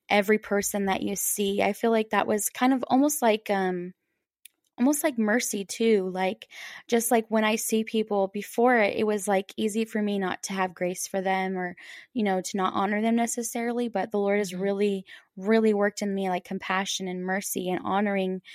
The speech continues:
Speaker 1: anybody I come across. I mean, those are kind of two combo, combo things together. But I feel like those are some of the really big things the Lord is, characters, things the Lord has refined in me.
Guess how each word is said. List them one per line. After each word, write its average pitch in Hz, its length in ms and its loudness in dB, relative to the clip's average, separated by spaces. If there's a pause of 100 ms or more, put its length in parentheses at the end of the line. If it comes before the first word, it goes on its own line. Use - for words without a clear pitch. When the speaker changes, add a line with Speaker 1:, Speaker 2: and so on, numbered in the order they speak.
(260)
Speaker 1:
anybody 202 520 2
I 180 80 2
come 185 200 -6
across. 180 600 -4 (420)
I - 60 -2
mean, 220 80 4
those 214 140 2
are 220 40 0
kind 208 200 0
of 190 100 0
two 202 300 0
combo, 180 580 -2 (340)
combo 190 320 0
things 185 360 -4
together. 175 520 -4
But 185 180 -4
I - 40 -16 (400)
feel - 80 0
like 339 140 -2
those 247 180 4
are 233 80 4
some 220 180 0
of 214 60 2
the 202 120 0
really 190 240 0
big 190 280 -4
things 180 320 -6
the 196 100 -6
Lord 185 260 0
is, 180 220 -2
characters, 190 760 -2 (440)
things 196 300 -2
the 190 80 -2
Lord 190 180 4
has 185 220 0
refined 175 380 -2
in 175 140 -2
me. 175 280 -6